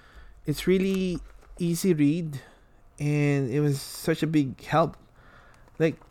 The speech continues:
yung aking itong book na ito, it's like, you know, marami, uh, yung, parang you could tell na it's really used. 'Cause I keep opening this book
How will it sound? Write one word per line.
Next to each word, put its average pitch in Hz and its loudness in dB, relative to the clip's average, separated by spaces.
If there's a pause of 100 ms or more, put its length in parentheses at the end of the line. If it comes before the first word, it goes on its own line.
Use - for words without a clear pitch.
yung 175 4
aking 185 4
itong 170 0
book 160 0
na 160 4
ito, 156 0
it's 143 -2
like, 147 -2 (480)
you 147 0
know, 120 0
marami, 135 0
uh, 127 -8 (120)
yung, 180 -8
parang 196 2
you 147 2
could 160 0
tell 131 0
na 117 -4
it's - -10
really 139 4
used. 131 -2 (560)
'Cause 156 0
I - 2
keep 196 0 (160)
opening 175 2
this 156 0
book - 6